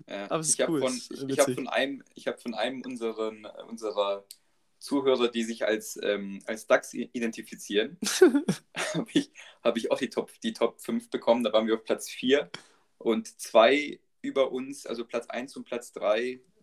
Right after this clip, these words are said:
Speaker 1: waren, äh, True Crime Sachen.
Speaker 2: Ja.
Speaker 1: Da muss man auch ehrlich sagen, da haben wir keine Chance. Also
Speaker 2: Nee,
Speaker 1: da
Speaker 2: also
Speaker 1: würde ich uns auch sowas von drunter einordnen.
Speaker 2: <laughs>
Speaker 1: Äh, das, das geht einfach nicht besser. Da ist,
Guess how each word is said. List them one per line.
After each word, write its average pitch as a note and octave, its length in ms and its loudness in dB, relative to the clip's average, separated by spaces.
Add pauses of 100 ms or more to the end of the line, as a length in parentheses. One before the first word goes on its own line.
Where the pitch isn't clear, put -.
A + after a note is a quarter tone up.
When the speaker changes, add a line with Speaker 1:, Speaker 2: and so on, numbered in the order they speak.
(120)
Speaker 1:
waren, A2 460 0
äh, - 120 -14
True - 260 -16
Crime F#2+ 320 -4
Sachen. A#2+ 460 -4
Speaker 2:
Ja. C3 300 4
Speaker 1:
Da G#2+ 140 0
muss D3 180 -8
man B2 140 4
auch A#2+ 60 -2
ehrlich A#2+ 220 -4
sagen, A2 240 -4
da G#2 80 -8
haben G2+ 100 -10
wir G#2 80 -14
keine F2+ 180 -10
Chance. - 460 -16
Also B2+ 140 6
Speaker 2:
Nee, A2+ 60 8
Speaker 1:
da G2+ 100 6
Speaker 2:
also A#2+ 160 0
Speaker 1:
würde A#2+ 100 0
ich A#2 60 -6
uns A2+ 180 -6
auch A2+ 180 0
sowas A#2+ 300 -2
von G#2+ 140 -10
drunter G#2 320 -2
einordnen. F#2 600 -6
Speaker 2:
<laughs> - 20 6 (420)
Speaker 1:
Äh, - 140 0 (160)
das, G#2+ 240 2
das G#2+ 220 0
geht G#2+ 160 4
einfach F2+ 180 0
nicht F2+ 160 -6
besser. F#2 200 -4
Da - 80 2
ist, - 220 -4